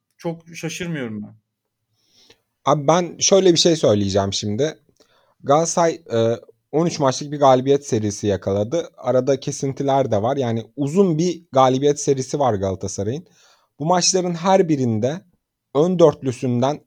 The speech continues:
Speaker 2: en az bir tanesi, en az bir tanesi, birçok maçta birden fazlasını da öne çıktı oldu ama en az bir tanesi hep öne çıkardı. Bir maçta Mertens, bir maç Icardi, Rashica, Kerem.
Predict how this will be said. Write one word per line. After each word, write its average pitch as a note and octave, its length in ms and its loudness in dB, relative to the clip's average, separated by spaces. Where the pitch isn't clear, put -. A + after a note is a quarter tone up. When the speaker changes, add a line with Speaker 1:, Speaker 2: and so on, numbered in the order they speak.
Speaker 2:
en D#3 160 2
az D3+ 260 0
bir F3 100 -4
tanesi, B2+ 680 -2
en B2+ 120 2
az G2+ 220 0
bir F#2 80 -10
tanesi, F#2+ 520 -6
birçok G#2+ 300 -2
maçta A2 480 -2
birden G#2 280 2
fazlasını A2 500 -2
da G#2 100 0
öne F#2+ 140 -4
çıktı - 320 -8
oldu A2+ 200 0
ama D3 220 -2
en F#3 120 4
az E3+ 220 2
bir F3 80 -4
tanesi E3 400 0
hep F3 140 2
öne C3+ 200 2
çıkardı. A2+ 420 -2
Bir C3 120 -2
maçta B2 400 -2
Mertens, A#2+ 500 -4
bir B2 60 -4
maç A#2+ 360 -2
Icardi, A#2+ 640 -2
Rashica, A#2+ 500 0
Kerem. C3 400 4